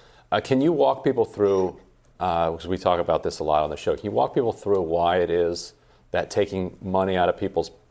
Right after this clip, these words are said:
pockets by having them start paying their student loans again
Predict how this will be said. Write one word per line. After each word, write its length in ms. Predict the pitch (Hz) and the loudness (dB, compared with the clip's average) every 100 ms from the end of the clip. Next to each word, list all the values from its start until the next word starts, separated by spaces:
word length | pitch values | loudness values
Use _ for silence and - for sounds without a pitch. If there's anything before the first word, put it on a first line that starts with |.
| _ - | _ -2
pockets 460 | 98 90 98 90 | 0 2 0 -4
by 360 | - 80 76 73 - - _ _ _ _ - | -2 0 0 -2 -10 -20 _ _ _ _ -8
having 280 | 90 85 82 | -6 -4 -4
them 160 | 76 - | -6 -10
start 300 | - 78 - | -2 -2 -2
paying 220 | 90 87 | -6 -4
their 100 | 82 | -6
student 340 | - 95 67 | -2 -4 0
loans 300 | 95 101 98 | 0 0 0
again 400 | 82 87 85 78 | -2 -2 -2 -4